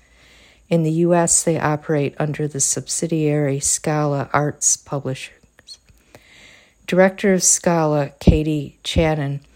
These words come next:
will become a non-executive director on the Batsford board. Managing Director Jenny McKinley will stay with the company until January.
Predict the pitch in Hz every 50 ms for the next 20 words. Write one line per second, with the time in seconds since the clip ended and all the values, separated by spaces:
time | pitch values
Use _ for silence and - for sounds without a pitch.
0 | _ - - _ - 175 160 151 170 - - - 190 185 175 165 160 160 156 156
1 | 156 160 165 165 - - _ _ _ _ _ - 147 - - - 151 151 151 -
2 | - - 151 147 - - - 143 147 143 143 - - - 147 139 135 131 - _
3 | _ _ _ _ - 151 151 151 151 151 139 - 156 143 143 147 - - - -
4 | - 160 151 143 139 - _ _ - - _ _ _ _ _ - 147 143 139 131
5 | 127 127 127 - _ _ _ _ - - - _ _ - 165 156 156 165 170 147
6 | - - 170 165 160 - 151 151 147 147 147 - - 156 147 139 135 - - -
7 | - 165 156 - - 151 143 143 143 143 143 139 135 _ - - 180 175 175 165
8 | 151 143 143 143 147 _ _ _ _ _ _ _ 175 165 160 - - - - 160
9 | 160 156 156 147 151 151 143 - - 139 - - 156 151 147 - 143 135 135 131
10 | 131 - - 147 143 - - 151 147 131 - - 139 131 127 131 131 127 131 135
11 | 139 143 139 -